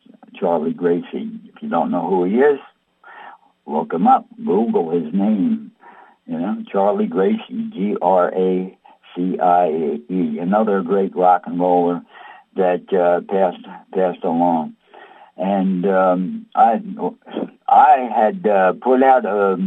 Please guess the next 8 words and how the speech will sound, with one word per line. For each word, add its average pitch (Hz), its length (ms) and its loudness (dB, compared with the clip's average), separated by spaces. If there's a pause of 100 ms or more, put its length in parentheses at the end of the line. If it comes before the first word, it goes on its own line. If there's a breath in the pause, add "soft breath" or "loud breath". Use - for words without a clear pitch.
(1600 loud breath)
a 143 60 0
rock 139 760 4
and 147 140 0
roll 127 220 4
documentary 117 960 0
tribute 113 480 -2
to 95 80 -2
him 101 340 -2